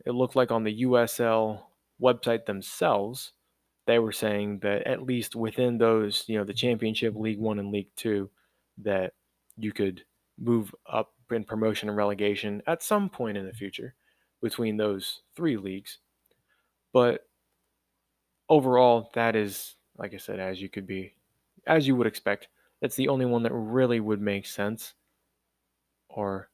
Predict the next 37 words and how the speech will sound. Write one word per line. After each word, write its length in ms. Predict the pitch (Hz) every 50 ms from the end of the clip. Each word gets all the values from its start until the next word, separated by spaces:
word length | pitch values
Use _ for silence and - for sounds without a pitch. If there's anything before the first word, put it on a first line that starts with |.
| -
I 80 | - 151
guess 160 | 147 131 117
not 180 | 123 120 120 -
so 120 | - 120
much 240 | 113 113 110 - -
make 200 | 110 107 117 -
sense 400 | - - - 117 117 110 - -
as 160 | 113 107 -
much 200 | 107 104 104 -
as 100 | 107 -
have 240 | - - 127 123 113
a 240 | 113 110 110 104 - _ _ -
feasibility. 1040 | - - - 180 170 143 131 120 110 120 117 107 107 110 - - 67 - 123 _ _ -
The 100 | - -
others, 440 | 151 156 143 139 131 113 - - - _ _ _ _ _ _ -
it's 140 | 131 -
not 180 | 131 110 - -
very 180 | 110 104 104 98
feasible. 560 | - 110 107 98 107 95 101 101 98 95 _ _ _ _ _ _ - _ _ _ _ _ _ -
That 240 | 113 113 107 101 -
is 200 | - 117 107 101
not 340 | 107 107 104 104 101 - -
a 60 | 107
precedent 580 | - - - 120 110 - - 110 113 107 104 104
in 100 | 101 98
the 80 | 95
sport 540 | - - - - 120 123 120 113 120 - _ _ _ _ _ _ _ _ _ _ _ _ _ -
other 240 | 113 113 113 113 104
than 340 | 101 104 101 98 98 92 - _ _ -
football 580 | - 131 131 - - 117 107 104 110 117 123 -
or 180 | - 113 104 95
soccer 460 | - - 113 101 - - 104 104 101
as 120 | 101 95
it's 140 | 98 95 -
called 280 | - - 101 98 98 98
here. 220 | 101 101 104 - _ _ _ _ _ _ _ _ _ _ _ _ _ _ _ _ _ _ _ _ _ _ _ _ _ _ _ _ _ _ _ _ - -
And 340 | 104 101 98 95 95 95